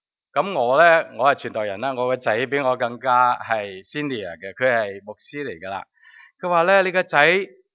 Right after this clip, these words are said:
同你都係傳道牧師咁樣，呃，個女兒呢，而家又係讀緊，呃，神學。咁我太太呢，又會喺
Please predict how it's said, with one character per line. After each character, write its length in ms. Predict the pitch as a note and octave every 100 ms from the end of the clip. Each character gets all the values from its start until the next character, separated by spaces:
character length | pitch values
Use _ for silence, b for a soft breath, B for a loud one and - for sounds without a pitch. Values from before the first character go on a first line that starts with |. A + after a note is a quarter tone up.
| _ _
同 180 | _ B2+
你 260 | B2+ C3+ F3
都 120 | G3+
係 320 | F3+ D#3 C#3+
傳 200 | C#3 B2+
道 140 | A2+ C#3+
牧 100 | C#3
師 460 | C3 - G3+ G3+ -
咁 120 | D#3
樣， 320 | E3+ D#3+ E3 D#3+ b b b -
呃， 240 | C#3 C#3
個 100 | D#3+
女 80 | F3+
兒 300 | G3+ F3 D3
呢， 80 | G3+
而 160 | G3
家 140 | F3+ G3
又 120 | F3+
係 600 | D3 C#3+ D3 D3 C#3+ C3+
讀 80 | C3
緊， 440 | B2+ E3 G3 G3+ F#3
呃， 140 | C3
神 160 | C3 C3
學。 60 | C3 C#3+ C3 - _ _ _ _ _
咁 360 | A#2+ C3+ E3
我 100 | D3
太 160 | D3 D3
太 240 | C#3 B2+
呢， 160 | C#3+ D#3
又 260 | C#3+ A#2+
會 200 | A2 A#2+
喺 420 | A#2+ A#2 B2+ D3